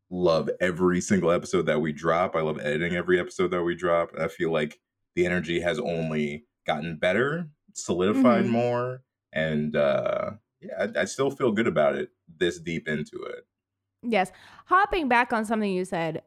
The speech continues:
Speaker 2: we have, this will be, on Apple Podcasts, it says Talk to Me was our one hundred and sixty-eighth episode. However, I do declare that this is actually our one hundred sixty-eighth episode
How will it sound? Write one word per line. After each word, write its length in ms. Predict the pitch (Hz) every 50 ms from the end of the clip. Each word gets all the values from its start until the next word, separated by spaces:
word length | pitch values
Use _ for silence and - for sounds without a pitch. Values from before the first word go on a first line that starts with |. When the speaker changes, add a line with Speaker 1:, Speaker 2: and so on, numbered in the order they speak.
| _ _ _ -
Speaker 2:
we 320 | 202 202 226 247 262 277
have, 560 | 285 269 254 240 233 233 220 214 202 185 175
this 220 | 202 262 285 - -
will 140 | 320 311 240
be, 600 | 196 175 214 214 214 214 202 202 196 196 196 - - _ _ _ _ _ _ _ _ _
on 180 | 254 269 311 - -
Apple 260 | 254 262 302 381 427
Podcasts, 500 | 381 349 339 320 311 - 320 285 285 -
it 100 | 277 233
says 260 | - 240 220 208 -
Talk 420 | - - - 233 214 208 214 - -
to 100 | - 269
Me 260 | 262 269 277 277 277
was 160 | 269 262 247 247
our 120 | 226 226
one 220 | 220 202 208 214
hundred 300 | 226 226 214 208 214 214
and 140 | 208 202 196 -
sixty-eighth 760 | - 214 202 - - - 208 180 - - 180 180 180 190 - -
episode. 540 | - 190 - 208 190 - 202 208 208 214 226
However, 500 | 196 233 208 202 208 214 214 226 220 - -
I 100 | 185 202
do 500 | 202 190 180 208 220 233 254 262 277 277
declare 840 | 240 214 233 226 - - - 233 208 202 185 160 147 139 139 120 - - - - - _ _ _ -
that 160 | - - - 180 180 170
this 260 | 196 208 208 208 -
is 140 | - - 185
actually 380 | 196 175 185 - - 190 180 175
our 120 | 175 175
one 160 | 175 170 165
hundred 340 | 190 190 175 170 175 175 175
sixty-eighth 440 | - 180 - - - 165 151 165 -
episode 420 | 139 - - - - - 95 -